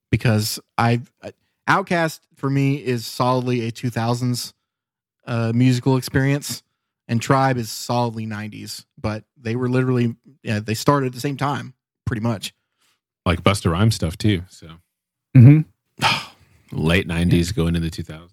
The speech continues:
Speaker 3: Yeah, ninety-three is
Speaker 1: Well, you,
Speaker 3: when that Outkast album came out.
Speaker 1: Low End Theory,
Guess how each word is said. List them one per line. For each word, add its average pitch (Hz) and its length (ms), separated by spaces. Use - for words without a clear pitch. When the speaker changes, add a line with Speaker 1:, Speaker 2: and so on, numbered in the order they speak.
Speaker 3:
Yeah, 123 120
ninety-three 165 580
is 147 60
Speaker 1:
Well, 143 80
you, 160 120
Speaker 3:
when 131 100
that 123 140
Outkast 131 420
album 131 180
came 123 180
out. 143 180
Speaker 1:
Low 110 240
End 156 120
Theory, 127 380